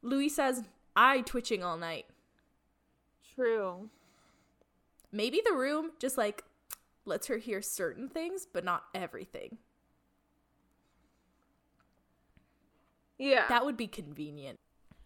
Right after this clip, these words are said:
Speaker 2: Who is Bruno, and what did he do to Disney?
Speaker 1: Yeah,
Speaker 2: First
Speaker 1: 'cause
Speaker 2: Luca.
Speaker 1: Yeah, with Silencio Bruno.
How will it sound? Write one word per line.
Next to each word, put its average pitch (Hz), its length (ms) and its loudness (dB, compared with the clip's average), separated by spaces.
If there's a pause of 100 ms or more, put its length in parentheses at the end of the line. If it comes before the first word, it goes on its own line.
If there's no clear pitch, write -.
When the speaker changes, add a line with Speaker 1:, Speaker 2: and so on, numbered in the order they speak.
(240)
Speaker 2:
Who 349 200 4 (160)
is 359 80 -2
Bruno, 220 600 -2 (260)
and 269 220 -2
what 262 180 2
did 330 140 2
he 302 120 0
do 254 140 -2
to 240 120 -4
Disney? 185 480 -6 (600)
Speaker 1:
Yeah, 262 300 0 (280)
Speaker 2:
First 339 380 10
Speaker 1:
'cause - 20 -4
Speaker 2:
Luca. 269 600 2 (520)
Speaker 1:
Yeah, 226 300 2 (260)
with 240 260 6 (360)
Silencio 254 680 4
Bruno. 156 480 -4